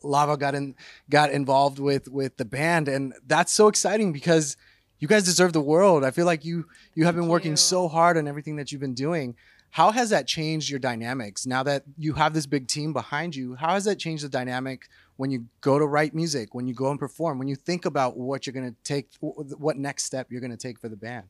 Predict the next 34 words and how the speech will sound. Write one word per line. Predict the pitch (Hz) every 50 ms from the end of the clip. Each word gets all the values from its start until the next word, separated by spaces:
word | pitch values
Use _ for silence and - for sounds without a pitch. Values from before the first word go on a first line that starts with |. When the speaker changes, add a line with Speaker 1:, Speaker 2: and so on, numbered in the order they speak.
| _ _ _
Speaker 2:
Right. | 180 185 180 175 175 175 160 -
Well, | - 214 226 226 196
there's | 190 226 220 233 - -
definitely | - 233 226 240 254 269 262 262 254 254 240
a | 220 214
lot | 196 156 196
more | 233 233 240
emails, | - 196 196 170 156 147 143 185 - - - - _ - -
um, | 269 269 269 269 269 262 262 254 247 240 233 240
a | 240 214 - 220 214 220 202
lot | 185 240 247 262 285
of | -
back | 254 233 233 - 254
and | 247 247
forth. | - 208 160 117 160 247 _ -
<laughs> | 311 - - 339 - 370 - - - - - - - -
But | 254 269 277 262 - 240
other | 254 247 339 349
than | 320 269 247 214
that, | 196 202 208 208 - - -
it's | 196 208 190 - - 196
great. | 180 - 190 220 247 247 - -
And | 233 240 233
you | 233
know | 233 233 240 254
what? | 254 247 262 285 302 302 - _ -
It's | - 220 202 -
actually | 233 233 247 - - 277 277 285 285 262 -
eye-opening | - 170 175 202 220 220 - 196 190 180 165
for | - 165
us | 151 156 -
to | - 185
see | - - - 180 196 208 208 190 170
really | 147 147 170 180 190 185 180 165 160 151